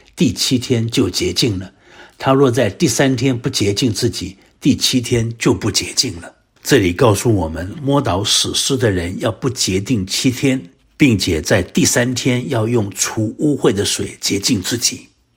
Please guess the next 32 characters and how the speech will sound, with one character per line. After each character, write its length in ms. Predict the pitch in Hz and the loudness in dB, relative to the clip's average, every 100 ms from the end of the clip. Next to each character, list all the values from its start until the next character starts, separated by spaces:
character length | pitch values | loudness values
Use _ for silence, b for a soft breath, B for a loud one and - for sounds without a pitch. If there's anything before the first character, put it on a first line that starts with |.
| _ b b b b | _ b b b b
从 260 | - 104 135 | 0 2 2
属 280 | - 110 85 | 0 0 0
灵 200 | 98 104 | 0 0
的 100 | 107 | 0
含 320 | - 92 117 | -2 -2 0
义 160 | 127 | 0
而 180 | 90 90 | 0 0
言， 320 | 98 87 85 95 B B B | 0 0 -2 -6 B B B
就 200 | - 120 | 2 2
是 340 | 104 - 104 90 | 4 0 -2 -4
接 260 | - 139 131 | 0 4 4
触 280 | 123 - 104 | 4 -2 -2
了 180 | 85 - | -2 0
属 300 | - 107 - | 0 -2 -4
灵 160 | 107 | -4
的 100 | 104 | 0
死 240 | 104 - 98 | 0 0 -4
亡， 400 | 90 92 - 117 B B B - | -8 -8 -8 -12 B B B 2
就 160 | 170 | 2
会 180 | 180 120 | 4 2
使 260 | - - 92 - | 2 -2 -4 -6
自 200 | - - | -4 -2
己 260 | - 87 - | -4 -6 -4
变 180 | - - | -4 -4
得 80 | |
不 140 | - - | -6 -4
洁 240 | - - | -4 -4
净。 240 | - - - _ _ _ _ _ _ | -2 -2 -4 _ _ _ _ _ _
我 140 | - 95 | 0 2
们 220 | 87 95 | 2 2
今 180 | 135 127 | 2 0
天 380 | 120 123 131 | 2 0 0